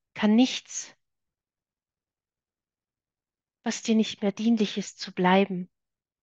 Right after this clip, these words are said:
Und auch alle fremden Besetzungen, fremden Schwingungen, Anhaftungen von anderen Menschen, die du übernommen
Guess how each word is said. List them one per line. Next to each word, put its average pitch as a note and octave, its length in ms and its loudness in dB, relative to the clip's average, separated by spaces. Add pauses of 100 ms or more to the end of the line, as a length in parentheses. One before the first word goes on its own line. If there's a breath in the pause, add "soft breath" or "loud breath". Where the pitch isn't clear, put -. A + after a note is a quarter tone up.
(300)
Und A#3 100 -6
auch F#3+ 200 -2
alle G3 340 0 (420)
fremden G3+ 840 -2
Besetzungen, F#3+ 840 -2 (400)
fremden C4 400 0
Schwingungen, F#3+ 640 4
Anhaftungen G3 640 0
von - 200 -8
anderen F#3+ 380 2
Menschen, F#3+ 520 2 (760)
die B3 80 -8
du A3 120 -6
übernommen G3 680 2